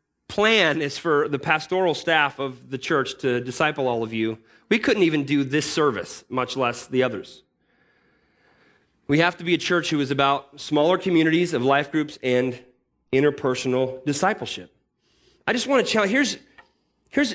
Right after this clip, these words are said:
here's a challenge. Like, you don't have to be polished and perfect and some super awesome, you know, uh, Bible scholar to disciple somebody. You just have to be willing to open your life and open your Bible.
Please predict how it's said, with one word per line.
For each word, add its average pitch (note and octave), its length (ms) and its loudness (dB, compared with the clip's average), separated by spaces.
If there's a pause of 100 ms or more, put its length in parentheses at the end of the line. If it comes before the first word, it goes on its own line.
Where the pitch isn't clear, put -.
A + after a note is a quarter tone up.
here's A3+ 260 2
a G3 60 0
challenge. D3+ 400 0
Like, - 200 0
you B3+ 120 2
don't E4 200 2
have G#3+ 200 2
to G#3 60 -4
be F3+ 120 -2
polished G3+ 540 0
and D#3 120 0
perfect F#3 400 0
and D3+ 120 -2
some F3 240 2
super G#3 600 2 (240)
awesome, E3+ 540 2 (300)
you D#3+ 120 4
know, C#3+ 380 2 (140)
uh, D3 180 -2
Bible E3+ 380 2
scholar C3+ 560 0
to F3+ 160 -6
disciple F3+ 480 0
somebody. B2 500 -4 (720)
You G#3+ 100 2
just B3 120 0
have A#3 200 2
to G3+ 40 -12
be A3 140 -2
willing G3 240 4
to G3 100 -4
open F#3+ 300 2
your G#3 100 6
life E3+ 300 4
and C#3+ 80 0
open D3+ 260 0
your D3+ 120 2
Bible. C#3 360 2